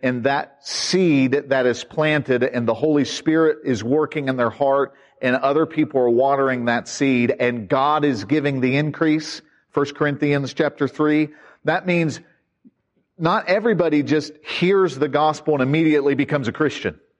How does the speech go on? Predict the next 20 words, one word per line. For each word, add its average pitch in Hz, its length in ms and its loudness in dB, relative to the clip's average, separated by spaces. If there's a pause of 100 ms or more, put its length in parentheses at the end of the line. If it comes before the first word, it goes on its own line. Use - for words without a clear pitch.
(520)
For, 160 280 -2
for 147 180 -2
pe-, 202 360 -2
some 196 300 -4
people, 175 320 -2
there 160 200 0
is 160 380 0
a 143 340 0 (400)
process. 170 920 -2
Every, 180 240 -2
n-, 147 140 -6 (100)
I, 170 220 -2
nobody's 175 540 0
the 120 100 -4
same. 123 560 -4 (480)
There's 180 300 0
this 165 240 0
process 185 760 -2
of 139 180 -2
time 123 680 0